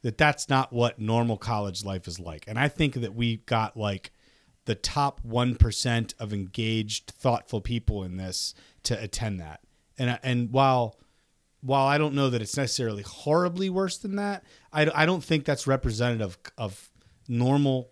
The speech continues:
college life today, 'cause those folks just seem to be more plugged in and thoughtful and caring to the topics that I, I think a lot,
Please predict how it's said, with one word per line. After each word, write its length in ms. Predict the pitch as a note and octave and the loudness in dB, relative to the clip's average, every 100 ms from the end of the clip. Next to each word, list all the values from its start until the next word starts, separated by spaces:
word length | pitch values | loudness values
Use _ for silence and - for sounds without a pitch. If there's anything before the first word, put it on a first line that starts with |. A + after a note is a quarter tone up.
| - | -14
college 540 | - B2+ A#2+ A2 G2+ | -8 -4 -2 -2 -4
life 320 | G#2 G2+ G2 | -4 -4 -4
today, 500 | - A#2+ A#2+ B2+ D#3 - - - | -6 -4 0 0 -2 -6 -20 -2
'cause 140 | C3 | 0
those 200 | C#3 G3 | 4 2
folks 280 | - F3 C3+ | 4 2 2
just 180 | - - | -2 0
seem 180 | D3+ D3 | 0 0
to 60 | A#2+ | 0
be 160 | B2 | 0
more 340 | A2 A2 B2 B2 | 0 2 2 0
plugged 500 | - - A#2+ A#2 A2 | -2 -2 0 0 -4
in 440 | A2 A2+ A2 A2 _ _ - | -2 -2 -2 -4 _ _ -8
and 160 | A2+ | -6
thoughtful 420 | - B2 A2 - A2+ | 0 0 0 -2 -2
and 100 | F#2 | -2
caring 500 | A#2+ A#2 B2 C#3 D3+ _ _ _ _ _ - - | -2 0 2 0 -4 _ _ _ _ _ -16 -6
to 140 | C3 | -4
the 80 | A2+ | -2
topics 480 | - A#2 A2+ A2 - | 0 0 0 -2 -2
that 160 | A2+ G#2 | -2 -2
I, 120 | G2 - | -6 -6
I 100 | G#2 | -4
think 200 | B2+ A2 | -4 -2
a 60 | |
lot, 240 | G2+ G2+ | -2 -4